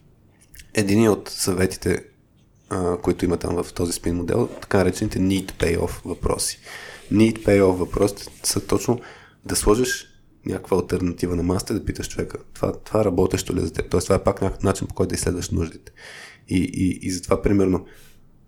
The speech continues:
работещо ли е за теб, например, а, аз ще се върна с метафората, с, с примера с дъждобрана, с прекарване на време заедно с семейството.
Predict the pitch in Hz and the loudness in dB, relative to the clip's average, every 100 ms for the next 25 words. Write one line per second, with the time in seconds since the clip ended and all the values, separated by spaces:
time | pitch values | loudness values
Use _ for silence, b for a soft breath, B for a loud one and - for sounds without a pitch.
0 | - - 95 113 120 123 104 92 113 - | -6 0 4 4 2 2 2 4 2 2
1 | - 101 - - 98 85 80 - - - | 0 -4 -2 4 4 4 0 -10 -18 -4
2 | 98 95 92 92 90 - - _ _ _ | 0 2 4 2 0 -6 -20 _ _ _
3 | _ - 95 - 95 98 92 - - 90 | _ -2 0 0 2 4 4 0 -4 -2
4 | - 92 95 92 - - - 98 - - | 0 0 0 -6 -8 -8 -4 -2 -2 -2
5 | 90 95 95 87 - 90 95 92 87 85 | 0 2 2 2 -2 -4 -2 -2 -2 2
6 | 98 98 - 80 - - - - 90 87 | 2 2 -2 -6 -8 -6 -4 0 2 2
7 | 85 85 85 85 85 - - 87 - - | 0 0 0 0 -2 -2 -4 -2 -4 -8